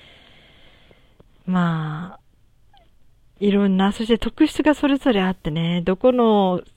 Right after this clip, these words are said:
ネットスーパーはこれが安くて美味しいとかね。うん。あー、あの、名産のあの、おうどん、うどんがここは安く売ってるなとか。それだから、これを頼むんなら、ここにしかないなとかね。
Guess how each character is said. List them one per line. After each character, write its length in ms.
ネ 100
ッ 40
ト 200
ス 200
ー 100
パ 320
ー 40
は 420
こ 120
れ 100
が 140
安 260
く 120
て 160
美 60
味 180
し 280
い 40
と 120
か 140
ね。 220
う 60
ん。 340
あ 80
ー、 200
あ 60
の、 100
名 200
産 340
の 160
あ 60
の、 300
お 40
う 60
ど 260
ん、 240
う 120
ど 160
ん 60
が 120
こ 140
こ 80
は 80
安 240
く 120
売 20
っ 20
て 200
る 140
な 240
と 120
か。 340
そ 20
れ 100
だ 120
か 100
ら、 80
こ 180
れ 120
を 120
頼 280
む 100
ん 120
な 80
ら、 360
こ 240
こ 100
に 140
し 80
か 140
な 140
い 100
な 260
と 100
か 120
ね。 180